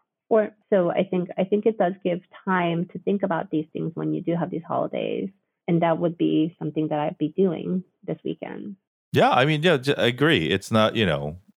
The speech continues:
Speaker 2: um, business is always gonna be business, right? And they're always gonna think of, um, capitalizing on businesses they probably shouldn't be capitalizing on.
Speaker 1: <laughs>
Speaker 2: I mean, look, I mean,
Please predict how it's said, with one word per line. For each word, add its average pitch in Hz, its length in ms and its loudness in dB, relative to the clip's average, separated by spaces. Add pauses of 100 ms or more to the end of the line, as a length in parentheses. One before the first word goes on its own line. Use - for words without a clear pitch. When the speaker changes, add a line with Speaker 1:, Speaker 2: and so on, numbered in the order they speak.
(120)
Speaker 2:
um, 92 480 0
business 113 400 0
is 98 120 2
always 98 280 2
gonna 90 180 -2
be 85 140 -2
business, 76 480 -6
right? 95 140 0
And 87 80 -6
they're 82 120 0
always 87 240 -2
gonna 85 300 -4 (180)
think 92 220 -4
of, 85 320 -2
um, 82 480 0 (360)
capitalizing 85 720 -2
on 82 220 -2
businesses 80 800 -8 (720)
they 87 100 -2
probably 85 420 -4
shouldn't 95 320 -4 (440)
be 92 80 -10
capitalizing 76 600 -8
on. - 180 -12 (360)
Speaker 1:
<laughs> - 460 -10
Speaker 2:
I 277 40 2 (600)
mean, 85 200 -6
look, 139 180 -2
I 101 60 2
mean, 85 160 -2